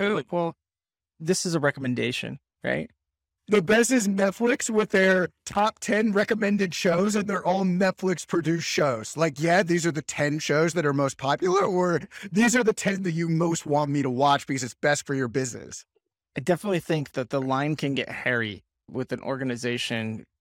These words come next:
Speaker 2: being self-serving in those areas, right? But I think, like, the example that you gave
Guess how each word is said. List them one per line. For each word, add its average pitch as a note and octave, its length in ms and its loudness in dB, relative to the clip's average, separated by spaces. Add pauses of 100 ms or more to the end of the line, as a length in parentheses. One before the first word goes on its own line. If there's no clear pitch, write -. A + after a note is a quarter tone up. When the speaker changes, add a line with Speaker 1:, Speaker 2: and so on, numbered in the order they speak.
(120)
Speaker 2:
being C3+ 280 -2
self-serving A#2 800 -2
in G#2+ 100 -6
those G2+ 200 -10
areas, F2+ 440 -10
right? A2 260 -4
But C3 160 -2
I C3 80 0
think, C#3+ 320 -8
like, A2+ 280 -4 (520)
the D3 360 2
example C#3+ 500 -4
that B2+ 240 -6
you C3+ 120 -2
gave A2+ 680 -4